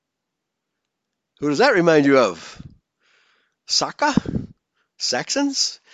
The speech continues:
Which is said to be identical with Haberi. Okay, yeah, the Saxons and the Israelites are very much related. Not all Saxons are Israelites, but all Israelites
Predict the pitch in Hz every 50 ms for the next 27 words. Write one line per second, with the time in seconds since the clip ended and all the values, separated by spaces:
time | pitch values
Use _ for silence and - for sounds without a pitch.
0 | - - - - 156 156 - 185 160 - - 208 226 254 214 - - 208 208 190
1 | 139 156 180 208 214 147 170 170 127 147 190 233 233 160 - 170 160 147 147 160
2 | - - _ _ _ - 123 127 123 143 156 147 117 135 226 302 285 _ _ _
3 | _ _ _ _ _ _ _ _ _ _ _ _ - 123 120 - 156 220 311 294
4 | - 226 247 196 127 120 - - 107 110 - - 214 247 - - - - _ _
5 | _ _ _ - 107 127 190 214 135 131 131 120 107 123 160 190 - - - -
6 | 117 101 98 95 101 92 104 123 143 151 131 127 131 - - - 156 143 113 113
7 | 160 180 165 _ _ - - - - - 110 127 151 185 208 - - _ _ _
8 | - 175 214 240 208 190 180 175 175 - _ _ _ _ _ _ _ _ _ _
9 | _ _ _ _ _ _ _ _ _ _ _ _ _ _ _ - - _ - -
10 | - - 165 170 160 - - 165 147 135 117 135 120 120 - 214 254 262 208 151
11 | 135 127 131 139 - - - - 123 117 - - 156 185 190 170 - 160 165 143
12 | 135 143 139 131 117 107 -